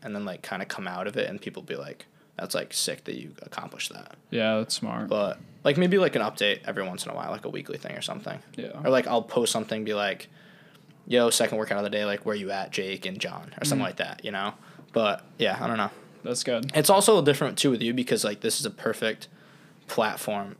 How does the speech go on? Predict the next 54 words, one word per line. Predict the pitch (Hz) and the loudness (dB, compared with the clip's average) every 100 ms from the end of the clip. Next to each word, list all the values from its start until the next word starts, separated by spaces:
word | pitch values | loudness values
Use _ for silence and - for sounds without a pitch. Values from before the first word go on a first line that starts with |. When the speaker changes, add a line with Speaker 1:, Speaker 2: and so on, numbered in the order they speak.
| - | -4
Speaker 1:
to, | 110 | -2
like, | 98 - 151 | -2 -6 -16
do | 151 101 | -8 -8
that | 80 | -8
on. | - - - | -10 -12 -12
Speaker 2:
Yeah. | - 123 | -4 -2
Speaker 1:
Because, | 107 123 123 | 0 4 4
like, | 117 - | 4 2
then | 120 | 0
I'll | |
be | 113 | 2
like, | 113 107 - | 0 -2 0
"Oh, | 117 | 2
s-, | 107 - | 2 0
this | 117 113 | 0 0
is | |
a | 107 | 2
sick | - 117 | 0 0
challenge," | - 104 113 117 | 0 -2 -2 -6
and | |
then | 110 | -8
you | 110 | -4
get | 110 | -4
your | - | -4
following | - 104 104 104 | -4 -2 -2 -6
base | 95 92 - - - | -10 -6 -4 -4 -4
Speaker 2:
Mm-hmm. | 131 123 127 | -6 -6 -4
Speaker 1:
to | - | -4
go | |
off | 82 90 | -4 -6
that | - | -6
with | - | -6
that. | 87 82 - - | -8 -12 -16 -14
Speaker 2:
Yeah. | - | 0
Speaker 1:
Like, | 135 156 | 2 4
I | |
mean, | 156 143 | 4 2
I | - | 0
guess | 120 120 | 0 2
technically | 117 113 110 107 | 2 0 -2 -4
Instagram, | 110 107 113 110 117 127 - - - - - | -4 -6 -4 -2 -2 -4 -10 -20 -20 -20 -8
like, | - | -6
a | 107 | -4
bunch | 107 107 | -4 -4
of | |
people | 113 110 | -2 0
split | - 104 | 0 0
up, | 104 107 - | 0 0 -2
so | - | -4
maybe | 107 107 | -2 -2
I'll | |
make | 104 101 | -2 -4
that | - 90 - - - - - | -4 -4 -6 -16 -20 -20 -8
chat. | - 101 104 - | -4 0 0 -2